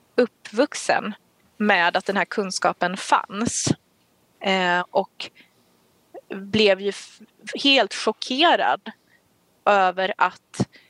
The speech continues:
de som var vuxna och, eh, fattade beslut, fattade dåliga beslut. Fattade beslut som inte alls gick i linje med vad forskningen sa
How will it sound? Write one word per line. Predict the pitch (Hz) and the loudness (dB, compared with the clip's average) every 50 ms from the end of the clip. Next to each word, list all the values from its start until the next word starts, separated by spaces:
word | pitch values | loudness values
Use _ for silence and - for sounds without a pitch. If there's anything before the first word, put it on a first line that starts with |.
| _ _ _ _ - | _ _ _ _ 0
de | - 208 202 190 190 196 190 | 2 2 2 2 -2 -8 -8
som | - 220 196 | -6 -6 -2
var | 190 214 196 | 0 0 0
vuxna | - 220 - _ - - - 214 190 190 - - - | 0 -4 -6 _ -14 -14 -10 -4 0 0 0 0 0
och, | - 196 - _ _ - - - _ _ _ _ _ _ _ _ - | -2 -2 -2 _ _ -16 -16 -16 _ _ _ _ _ _ _ _ -2
eh, | - 202 190 190 185 185 - - - | 0 2 2 2 2 0 -4 -4 -2
fattade | 208 196 - 202 190 | -2 0 0 -2 0
beslut, | 185 208 - - - 262 254 226 165 156 202 - _ - - _ _ - | 0 -2 -4 -2 2 4 4 4 2 0 -8 -12 _ -20 -20 _ _ -20
fattade | - - - 226 - _ _ - 208 208 262 277 233 226 _ _ _ _ _ _ | -16 -2 -2 -2 -2 _ _ 0 0 2 2 2 0 -2 _ _ _ _ _ _
dåliga | 214 302 330 277 175 170 202 247 - | -2 -2 0 2 0 2 2 0 0
beslut. | - 349 - - - - - _ - - _ _ _ _ | -2 -6 -4 -4 -6 -8 -8 _ -20 -20 _ _ _ _
Fattade | - 269 - - 240 233 | -2 -2 0 0 -4 -4
beslut | 214 233 - - 247 240 226 - | -4 -6 -8 -2 0 0 0 0
som | - 240 233 | 0 0 0
inte | 226 - - | 0 0 0
alls | - 226 240 311 349 339 - - | 2 2 2 4 2 0 -4 -6
gick | - - - | -8 -6 -6
i | 226 | -2
linje | 214 202 180 180 190 196 | -2 -2 -2 -2 -4 -4
med | 202 190 185 180 | -2 -2 -2 2
vad | 196 196 196 | 0 0 0
forskningen | - 214 208 - - - - - 202 196 196 196 202 208 | 0 -2 -2 -2 -6 -8 -6 -8 -6 -4 -4 -4 -4 -4
sa | - - - 185 202 247 269 294 277 | -4 0 2 2 4 4 4 4 2